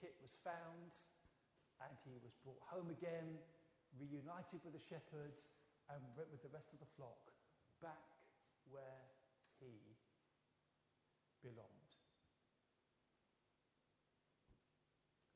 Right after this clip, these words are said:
The Lord is your shepherd. Let's sing together,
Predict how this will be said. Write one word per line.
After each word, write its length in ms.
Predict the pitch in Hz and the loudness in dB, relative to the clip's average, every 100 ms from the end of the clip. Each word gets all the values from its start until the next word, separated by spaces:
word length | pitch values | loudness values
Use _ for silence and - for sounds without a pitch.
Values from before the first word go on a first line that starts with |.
| - - - - - - - | -20 -20 -20 -20 -20 -16 -4
The 80 | 131 | 0
Lord 320 | 139 147 143 143 - - 143 | 4 6 6 4 -4 -8 -6
is 160 | 127 107 | -6 -4
your 320 | 120 135 104 104 - - - - | 2 2 2 -4 -8 -18 -20 -18
shepherd. 400 | - - - 95 - - - - - - - - - - - - - - - - - - - - - - - | -12 -12 -12 -18 -20 -20 -20 -20 -20 -20 -20 -20 -20 -20 -20 -20 -20 -20 -20 -20 -20 -20 -20 -20 -20 -20 -8
Let's 160 | 143 131 | -6 -4
sing 160 | 165 135 | -2 -4
together, 320 | 117 120 | -4 -4